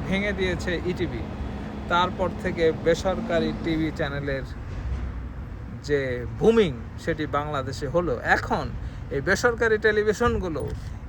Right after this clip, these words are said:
YouTube-এর সামনে অসহায় হয়ে গিয়েছে। এত মানুষের হাতে প্রোগ্রাম নির্মাণের যে ক্ষমতা চলে আসছে, তার কারণে এখন ব্যক্তি স্বাধীনতা অনেক বেড়েছে। এক সময় বাংলাদেশ টেলিভিশনের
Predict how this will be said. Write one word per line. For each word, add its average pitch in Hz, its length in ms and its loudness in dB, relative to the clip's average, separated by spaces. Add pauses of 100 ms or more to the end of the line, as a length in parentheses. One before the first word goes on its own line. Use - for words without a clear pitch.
YouTube-এর 208 580 0
সামনে 175 340 2
অসহায় 185 560 4
হয়ে 160 220 2
গিয়েছে। 127 500 -6 (460)
এত 165 240 4
মানুষের 220 560 4
হাতে 165 360 0 (100)
প্রোগ্রাম 190 500 2
নির্মাণের 208 560 4 (580)
যে 147 80 2
ক্ষমতা 233 460 4
চলে 185 260 0
আসছে, 160 500 0 (360)
তার 170 220 4
কারণে 165 540 -2
এখন 180 580 0
ব্যক্তি 185 460 -2
স্বাধীনতা 180 600 0
অনেক 180 360 0
বেড়েছে। 127 380 -6 (520)
এক 226 240 6
সময় 143 420 0
বাংলাদেশ 220 500 4
টেলিভিশনের 220 600 2